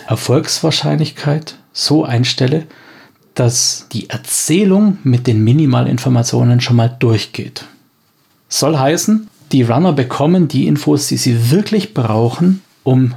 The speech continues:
das Abenteuer zu spielen. Es darf aber nicht so sein, dass sie zwangsläufig scheitern, wenn sie die Beinarbeit nicht machen. Oder nicht erfolgreich machen, müsste ich vielleicht sagen.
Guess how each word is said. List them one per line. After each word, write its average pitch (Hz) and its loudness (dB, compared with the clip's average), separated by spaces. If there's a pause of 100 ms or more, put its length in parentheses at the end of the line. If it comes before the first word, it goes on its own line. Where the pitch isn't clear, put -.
(120)
das - -4
Abenteuer 127 0
zu - -4
spielen. 180 2 (340)
Es - -12
darf 117 -4
aber 110 0
nicht 147 0
so 131 0
sein, 127 0
dass - -4
sie 107 -4
zwangsläufig 123 -2
scheitern, 117 -2
wenn 110 0
sie 113 -2
die 113 0
Beinarbeit 107 -4
nicht - -8
machen. 110 -8
Oder 110 0
nicht 104 0
erfolgreich 127 -4
machen, 107 -4 (140)
müsste 110 -2
ich 101 -4
vielleicht 107 -8
sagen. 104 -6